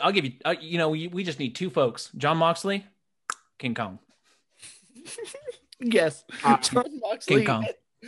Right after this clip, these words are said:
Speaker 2: and a, a fake monkey.
Speaker 1: Fake, big fake monkey.
Speaker 3: Um, in high school, my, one of my, like, me and my friends had, like, a <clears throat> what if scena-, like,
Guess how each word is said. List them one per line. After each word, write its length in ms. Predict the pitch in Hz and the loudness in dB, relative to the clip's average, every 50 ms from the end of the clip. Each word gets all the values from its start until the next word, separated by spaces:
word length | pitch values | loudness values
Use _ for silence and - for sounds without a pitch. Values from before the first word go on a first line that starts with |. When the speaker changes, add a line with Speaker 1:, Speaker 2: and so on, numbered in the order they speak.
| 262 381 381 - - - | 4 4 4 4 0 -2
Speaker 2:
and 200 | - 180 170 165 | 0 2 4 4
a, 240 | 160 156 147 117 - _ | 4 2 2 -2 -4 _
a 80 | - 170 | -6 -6
fake 340 | - - - 175 170 - - | -2 0 2 2 2 0 -4
monkey. 460 | 147 135 127 127 - 101 104 107 - _ _ _ - | -8 -8 -8 -10 -10 -12 -14 -14 -16 _ _ _ -2
Speaker 1:
Fake, 220 | 156 151 147 139 | -2 -2 -2 -2
big 160 | 127 151 135 | -2 -2 0
fake 140 | - 160 143 | 2 2 4
monkey. 320 | 156 147 143 139 131 131 | 6 6 6 6 4 0
Speaker 3:
Um, 60 | 139 - _ _ _ _ _ _ - | -4 -8 _ _ _ _ _ _ 2
in 140 | 185 175 170 | 2 4 4
high 220 | 147 151 160 165 | 4 4 2 2
school, 600 | 156 - - 170 165 165 170 175 175 175 170 - _ - | 0 0 2 4 6 6 6 6 6 4 2 -2 _ -6
my, 480 | 151 139 139 135 135 135 131 131 131 - _ _ _ _ _ _ _ | -2 0 2 2 2 2 2 0 -2 -4 _ _ _ _ _ _ _
one 300 | - 143 139 139 143 143 | -6 0 2 2 2 2
of 40 | 135 | 2
my, 200 | 135 139 139 135 - 135 | 0 0 -2 -2 -2 -4
like, 120 | 127 117 | -4 -2
me 120 | 127 139 | -2 -2
and 80 | 139 135 | -2 -2
my 100 | 131 123 | -2 -2
friends 260 | - 123 120 123 120 | -2 -4 -4 -4 -4
had, 240 | 117 123 123 120 107 | -2 -2 -2 -2 -2
like, 320 | 117 113 110 107 - - _ _ _ _ _ _ _ _ _ - 151 | 0 0 0 -2 -4 -8 _ _ _ _ _ _ _ _ _ -2 0
a 400 | 135 139 139 131 127 127 131 135 - _ - | 2 4 4 4 4 2 0 -2 -6 _ -4
<clears throat> 160 | 151 165 165 147 | -2 -2 -2 0
what 240 | 135 139 135 131 | 2 2 4 4
if 180 | 131 127 123 - | 4 2 0 -2
scena-, 440 | - - - - 151 143 139 135 143 - | -8 -18 -12 -6 -4 -2 -2 -2 -2 -2
like, 320 | 135 123 117 110 - | -2 -2 -2 -4 -6